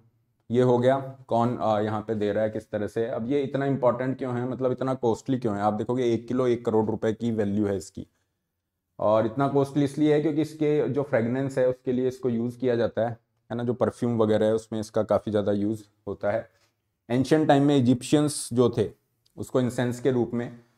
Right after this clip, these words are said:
अपना यूज़ करते थे, और आज के टाइम पे जो परफ्यूम मार्केट है उसमें इसकी डिमांड बहुत ज़्यादा है, सप्लाई बहुत कम है, बहुत मुश्किल से मिलता है, इसलिए आप देखोगे इसकी प्राइस भी बहुत ज़्यादा होती है। एक किलो एक करोड़ के बराबर है, तो फ्लोटिंग गोल्ड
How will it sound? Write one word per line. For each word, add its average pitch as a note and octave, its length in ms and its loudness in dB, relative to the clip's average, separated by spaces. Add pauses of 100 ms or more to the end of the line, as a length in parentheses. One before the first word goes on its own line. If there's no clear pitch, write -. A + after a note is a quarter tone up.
(160)
अपना A2+ 200 -4
यूज़ A#2 280 0
करते A#2+ 280 -2
थे, B2+ 80 -2
और C3 140 2
आज A2 180 0
के A#2 100 -4
टाइम G#2+ 220 -6
पे A#2 100 -4
जो A#2 120 -4
परफ्यूम A#2 360 -4
मार्केट G#2+ 400 0
है A#2 40 0
उसमें A#2 220 -4
इसकी - 160 -6
डिमांड G#2+ 400 -2
बहुत G#2 280 -2
ज़्यादा F2 260 -6
है, - 140 -20 (440)
सप्लाई B2 340 2
बहुत B2 280 6
कम A#2+ 180 2
है, A#2 60 -2
बहुत A2 280 0
मुश्किल A2+ 280 -4
से A#2 100 -8
मिलता G#2 300 -2
है, G#2 120 -8 (300)
इसलिए A#2+ 260 0
आप A2 80 4
देखोगे G#2+ 340 0
इसकी A#2+ 200 -4
प्राइस G2+ 280 -4
भी A#2+ 120 -2
बहुत G#2 240 -2
ज़्यादा G2+ 220 -2
होती G2 280 -4
है। B2+ 120 -8 (340)
एक A2 240 -4
किलो G#2+ 220 -2
एक G#2+ 240 -4
करोड़ A2 280 4
के A2 120 2
बराबर G2 400 2
है, G#2+ 140 2
तो G#2+ 160 -4
फ्लोटिंग G#2+ 500 -2
गोल्ड G#2 280 2